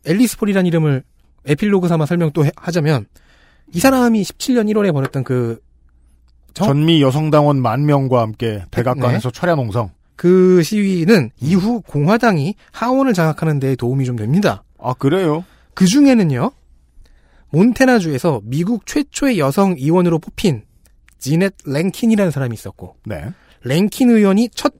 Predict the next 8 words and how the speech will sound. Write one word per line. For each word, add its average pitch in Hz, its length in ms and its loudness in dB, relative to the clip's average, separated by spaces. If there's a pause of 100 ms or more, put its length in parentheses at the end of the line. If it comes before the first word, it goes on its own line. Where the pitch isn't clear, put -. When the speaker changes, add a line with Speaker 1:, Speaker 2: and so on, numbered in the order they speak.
Speaker 1:
의정 170 340 0
활동으로 139 600 -2 (480)
발의한 151 500 0
법안은 123 520 -2 (360)
참정권에 208 760 -2
대한 151 240 -2
헌법 202 400 -4
수정안이었습니다. 151 880 -4